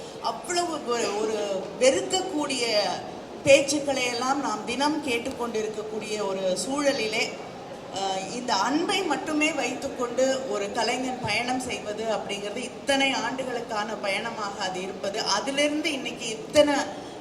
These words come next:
ஆம், ஆர்டிஸ்ட் அ-, அவருடைய அன்பிலிருந்து கிட்டத்தட்ட வந்து, ம், அந்த அன்புங்கிறது வந்து ஒரு கரு வ-, வந்து உ-, உள்வாங்கி வைத்துக்கொண்டு அது டெலிவர், ஆ,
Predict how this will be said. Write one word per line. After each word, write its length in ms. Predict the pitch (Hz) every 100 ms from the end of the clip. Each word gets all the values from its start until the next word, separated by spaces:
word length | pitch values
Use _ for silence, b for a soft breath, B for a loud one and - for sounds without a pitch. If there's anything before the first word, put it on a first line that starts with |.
| -
ஆம், 320 | 190 196 196 196 196 - 175 214 240
ஆர்டிஸ்ட் 800 | 262 277 269 - - - - 190
அ-, 220 | 208 -
அவருடைய 560 | 208 240 240 233 240
அன்பிலிருந்து 840 | 220 - 240 240 226 214 214 220 214 - - - -
கிட்டத்தட்ட 440 | 320 349 320 370
வந்து, 280 | 359 285 277
ம், 880 | 294 269 240 226 - - 208 208 -
அந்த 180 | 247 220
அன்புங்கிறது 720 | 247 294 330 330 302 262 269
வந்து 260 | 262 254
ஒரு 180 | 254 220
கரு 500 | 226 220 277 262 226 - - - -
வ-, 140 | 226 226
வந்து 380 | 226 240 247 220
உ-, 320 | 196 202 214
உள்வாங்கி 480 | 247 247 233 240 233
வைத்துக்கொண்டு 960 | 214 220 233 233 214 214 220 214 180 -
அது 200 | 208 214
டெலிவர், 680 | 208 226 254 226 220 165 180
ஆ, 180 | 175